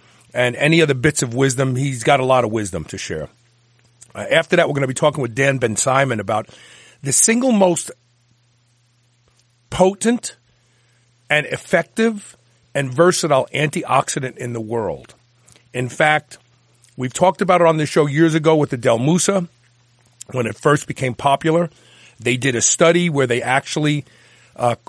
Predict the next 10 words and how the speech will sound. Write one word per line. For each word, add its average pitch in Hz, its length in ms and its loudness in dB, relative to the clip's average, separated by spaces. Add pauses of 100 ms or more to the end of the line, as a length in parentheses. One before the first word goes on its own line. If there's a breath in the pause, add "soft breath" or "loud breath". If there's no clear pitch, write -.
(140)
uh, 117 140 -4
by 120 220 0
giving 165 440 2
rodents 160 520 4
this 135 360 0
antioxidant, 143 800 0
they 117 160 -2
doubled 151 560 2
their 131 160 0
lifespan. 110 880 -2